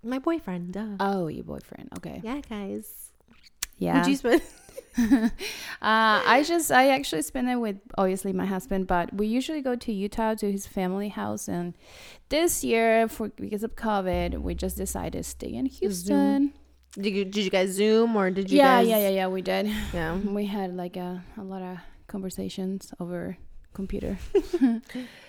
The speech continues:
Speaker 1: It's the new norm.
Speaker 2: Mm, I know, it's weird, huh?
Speaker 1: Super weird.
Speaker 2: You know what else is weird?
Speaker 1: What?
Speaker 2: I'm not drinking.
Speaker 1: Oh, yeah. Why aren't we, why don't you, why
Speaker 2: Because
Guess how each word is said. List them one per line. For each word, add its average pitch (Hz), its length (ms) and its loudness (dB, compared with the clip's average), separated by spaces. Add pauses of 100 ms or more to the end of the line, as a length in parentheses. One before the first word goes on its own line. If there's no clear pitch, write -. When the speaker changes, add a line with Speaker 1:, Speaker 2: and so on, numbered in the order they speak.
Speaker 1:
It's - 60 -10
the 277 80 4
new 233 200 4
norm. 214 680 2
Speaker 2:
Mm, 202 220 -2
I 196 100 2
know, 202 180 0
it's 196 180 -8
weird, 190 340 -6
huh? 180 200 -8 (300)
Speaker 1:
Super 180 500 -6
weird. 185 460 -6
Speaker 2:
You 208 60 -2
know 233 120 2
what 247 140 0
else 247 160 -2
is 254 160 -4
weird? 247 480 0 (160)
Speaker 1:
What? 185 280 -4 (220)
Speaker 2:
I'm 185 140 -6
not 185 200 -6
drinking. 185 580 -8 (640)
Speaker 1:
Oh, 220 580 -4 (400)
yeah. 190 280 -8
Why 180 160 -6
aren't 226 120 -8
we, 220 300 -10
why 202 120 -4
don't 233 280 -6
you, 214 480 -2
why 202 40 -2
Speaker 2:
Because 233 300 2